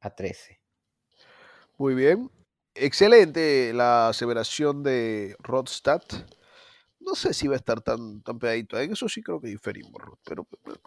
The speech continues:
Speaker 2: vamos a ver, vamos a ver. Puede pasar cualquier cosa.
Speaker 1: Lo digo porque yo creo que los Broncos van a hacer, y lo saben hacer bien, lo mismo que hicieron los Raiders.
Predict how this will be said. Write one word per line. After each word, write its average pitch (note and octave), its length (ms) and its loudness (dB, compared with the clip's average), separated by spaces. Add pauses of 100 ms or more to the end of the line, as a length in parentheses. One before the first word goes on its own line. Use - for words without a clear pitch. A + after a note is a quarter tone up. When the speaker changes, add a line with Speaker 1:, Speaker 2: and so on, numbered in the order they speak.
(140)
Speaker 2:
vamos G#4 320 2
a A3+ 60 4
ver, C#4 240 4
vamos E4+ 240 0
a F#3+ 40 8
ver. D3 200 6
Puede D4 160 -2
pasar F3 240 -2
cualquier A2+ 320 -4
cosa. A2 300 -14 (480)
Speaker 1:
Lo D#3 120 -4
digo G3 300 4
porque A#2+ 720 0 (360)
yo D3 360 -6
creo E3+ 260 2
que A#2+ 420 0 (240)
los A#2+ 540 -6 (140)
Broncos F3 500 0
van C#3 240 -2
a C#3+ 60 -4
hacer, D3+ 500 -4
y A#2+ 80 -2
lo G2+ 140 0
saben D3 300 0
hacer C#3+ 280 -4
bien, D#3+ 320 -6
lo G#2+ 160 -4
mismo C#3 300 -4
que - 80 -10
hicieron C3 260 -4
los G#2 140 -4
Raiders. G2+ 500 -6